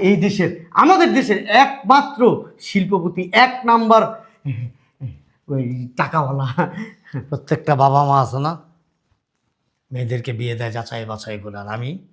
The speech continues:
Speaker 2: আমার মেয়েকে বলে দিছিলাম যে তোর বিয়েটা তুই নিজেই করবি, তবে এমন একটা ছেলেকে বিয়ে করবি, এমন একটা পরিবারে বিয়ে করবি, যে পরিবারের মধ্যে কোনো ভাব গাম্ভীর্য থাকবে না, কোনো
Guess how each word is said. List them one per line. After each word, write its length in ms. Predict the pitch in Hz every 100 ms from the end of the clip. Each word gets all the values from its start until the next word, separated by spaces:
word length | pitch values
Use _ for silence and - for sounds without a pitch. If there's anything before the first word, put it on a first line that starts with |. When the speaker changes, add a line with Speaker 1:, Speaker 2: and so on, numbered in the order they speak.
| _ _ _ _
Speaker 2:
আমার 200 | 113 107 107
মেয়েকে 240 | 120 107 104
বলে 160 | 113 123
দিছিলাম 340 | 110 - 98 - _ _ _ _ _ -
যে 100 | 107 -
তোর 140 | 147 139
বিয়েটা 260 | 147 143 135
তুই 80 | 131 131
নিজেই 240 | 123 131 127
করবি, 220 | 117 110 -
তবে 200 | 165 143 - - _ _ _ _ _ _ _ _ _ _ _ _ _ _ _ _ -
এমন 220 | 175 208 196
একটা 180 | 190 190 -
ছেলেকে 300 | 175 165 156 147
বিয়ে 140 | 143 139
করবি, 220 | 135 165 - _ _ -
এমন 200 | 190 208 190
একটা 160 | - 170 175
পরিবারে 360 | 175 165 156 143
বিয়ে 140 | 139 135
করবি, 220 | 143 151 202 - _ _ -
যে 120 | 120 170 170
পরিবারের 440 | 165 156 147 143 139
মধ্যে 240 | 135 110 160 160 - _ _
কোনো 120 | 131 117 -
ভাব 180 | 151 123 123
গাম্ভীর্য 380 | 139 135 117 131 -
থাকবে 240 | 120 117 131
না, 40 | 156 - _ _ _ -
কোনো 140 | 147